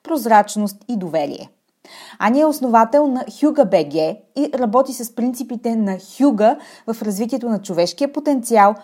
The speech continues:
приложението им в бизнеса, отношенията и създаването на работна среда в компаниите и организациите.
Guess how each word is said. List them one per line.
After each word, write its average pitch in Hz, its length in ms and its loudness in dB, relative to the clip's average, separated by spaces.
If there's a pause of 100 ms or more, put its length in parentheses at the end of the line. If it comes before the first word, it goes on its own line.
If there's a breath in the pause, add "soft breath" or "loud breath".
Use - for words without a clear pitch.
(160 loud breath)
приложението 214 760 -2
им 233 140 0
в 175 60 -4
бизнеса, 202 580 -2 (100)
отношенията 269 800 -2 (140)
и 349 40 -4
създаването 247 800 0
на 226 140 -2
работна 190 400 0
среда 185 360 -4
в 180 140 -6
компаниите 190 600 -6
и 190 40 -6
организациите. 160 920 -10